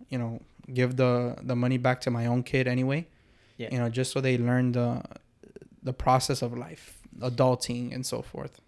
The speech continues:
Speaker 2: Yeah, it's important to teach your kids and people around you, um, that money is a tool.
Speaker 1: Yeah.
Speaker 2: You know, it's not a, a playful thing just to throw around and
Speaker 1: At the
Speaker 2: spend.
Speaker 1: strip club or whatever.
Speaker 2: You
Speaker 1: Yeah,
Speaker 2: know,
Speaker 1: it's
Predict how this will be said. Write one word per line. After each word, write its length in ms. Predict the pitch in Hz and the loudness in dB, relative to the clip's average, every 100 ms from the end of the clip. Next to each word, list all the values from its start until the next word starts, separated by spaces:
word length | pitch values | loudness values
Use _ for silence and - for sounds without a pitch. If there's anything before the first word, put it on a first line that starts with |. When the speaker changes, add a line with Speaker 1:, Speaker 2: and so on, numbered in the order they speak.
| - | -10
Speaker 2:
Yeah, 160 | 147 | -6
it's 180 | 127 - | -6 -6
important 480 | 117 - 139 143 135 | -8 -2 -2 -2 -6
to 100 | 110 | -10
teach 320 | - 127 - | -8 -8 -4
your 100 | 123 | -6
kids 560 | 123 - 120 117 - - | -6 -2 0 0 -6 -10
and 320 | 113 110 104 _ | -8 -8 -10 _
people 280 | - 120 117 | -4 -2 0
around 400 | 113 113 113 113 | 2 2 2 0
you, 400 | 113 110 110 113 - | -2 0 0 -2 -2
um, 500 | 104 101 101 98 101 _ - - _ _ | -4 -6 -8 -10 -14 _ -20 -20 _ _
that 160 | - - | -2 0
money 240 | 127 143 | 0 0
is 80 | 143 | -2
a 40 | 113 | -4
tool. 440 | - 139 120 98 - - | -4 -2 -2 -2 -10 -8
Speaker 1:
Yeah. 240 | 123 - - | -6 -6 -8
Speaker 2:
You 140 | 110 | -6
know, 160 | 110 113 | -4 -4
it's 180 | 110 - | -6 -6
not 160 | 127 123 | -4 -2
a, 340 | 120 113 110 - _ _ _ _ - - | -2 -2 -6 -10 _ _ _ _ -12 -10
a 80 | |
playful 420 | 113 - 123 120 117 | -8 -6 -6 -6 -10
thing 260 | - 120 | -6 -6
just 240 | 117 117 - | -6 -8 -8
to 100 | 110 | -8
throw 400 | - 117 117 113 | -6 -2 0 0
around 340 | 113 117 113 | 0 -2 -4
and 80 | 110 135 | -4 -2
Speaker 1:
At 80 | |
the 100 | 120 | 0
Speaker 2:
spend. 160 | 120 120 | 0 -2
Speaker 1:
strip 340 | - 127 123 | -2 -2 -2
club 320 | - 127 123 120 | 0 2 2 2
or 80 | 123 | 2
whatever. 480 | 123 139 123 127 123 | 4 4 4 0 -2
Speaker 2:
You 80 | - | -4
Speaker 1:
Yeah, 200 | 131 120 | -2 -2
Speaker 2:
know, 40 | 117 | -4
Speaker 1:
it's 520 | 127 - - - - | -6 -8 -10 -10 -12